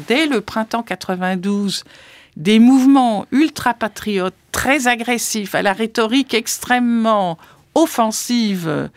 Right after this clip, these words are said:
euh, et am-, et ambitieuse. Et on n'était pas non plus du tout sûr de la solidité du, du régime d'Yeltsin, hein. On pouvait craindre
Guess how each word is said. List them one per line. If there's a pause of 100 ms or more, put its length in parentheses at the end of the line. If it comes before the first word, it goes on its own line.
(440)
euh, (100)
et
am-,
et
ambitieuse. (580)
Et
on
n'était
pas
non
plus
du
tout
sûr
de
la
solidité
du,
du
régime
d'Yeltsin,
hein. (300)
On
pouvait
craindre